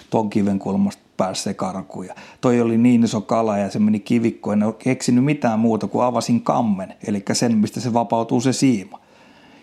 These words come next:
Ja sit se kala meni, ja kun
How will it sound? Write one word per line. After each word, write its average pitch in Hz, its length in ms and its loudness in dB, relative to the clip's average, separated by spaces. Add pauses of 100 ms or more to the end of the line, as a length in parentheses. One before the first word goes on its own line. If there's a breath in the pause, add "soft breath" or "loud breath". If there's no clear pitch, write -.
(100)
Ja - 80 0
sit 131 160 2
se - 100 0
kala 135 280 2
meni, 139 440 0 (580)
ja 113 120 2
kun 104 280 -2